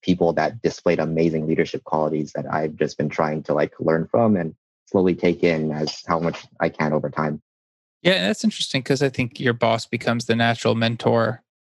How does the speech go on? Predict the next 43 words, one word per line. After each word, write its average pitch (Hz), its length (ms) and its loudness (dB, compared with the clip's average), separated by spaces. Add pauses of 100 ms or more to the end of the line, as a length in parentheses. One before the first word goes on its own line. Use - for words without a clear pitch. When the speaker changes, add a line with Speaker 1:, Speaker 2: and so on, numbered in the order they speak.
(160)
Speaker 2:
Do 139 80 4
you 143 80 4
think 190 240 0
you'd 170 120 4
ever 139 500 2 (200)
go 147 200 4
outside 143 600 0
and 190 140 2
maybe 202 240 2
look 196 160 2
for - 120 0
a - 20 2
mentor 185 420 2
externally, 185 600 2
like, 131 220 2
maybe 135 220 0
focusing 127 480 -2
on 120 160 2
some 123 200 -4
things 120 540 0 (360)
that 113 120 2
you'd 120 160 0
like 120 180 0
to - 100 0
improve? 123 360 2
'Cause 120 120 0
I 120 80 6
know 120 120 4
that's 120 260 0
always, 117 600 2
you 123 100 -2
know, 117 60 2
once 120 280 0
you 120 120 2
get 123 240 0
to 117 180 2
a 117 40 0
manager 117 400 0
level, 117 540 2 (360)
you 139 220 4
might 160 360 2
be 143 160 4
a, 123 260 4